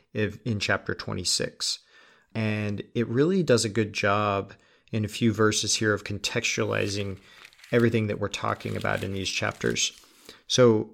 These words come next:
in starting in twenty, Christ gives them the sacrament again, uh, performs the miracle of producing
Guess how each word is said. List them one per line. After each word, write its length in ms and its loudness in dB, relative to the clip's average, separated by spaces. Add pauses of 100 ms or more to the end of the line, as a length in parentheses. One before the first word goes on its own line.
(140)
in 140 0
starting 380 4
in 80 2
twenty, 520 -2 (460)
Christ 400 2
gives 180 2
them 140 -2
the 60 -4
sacrament 500 -2
again, 420 -2 (500)
uh, 80 -2
performs 460 -2
the 80 -2
miracle 520 0
of 340 -4
producing 800 0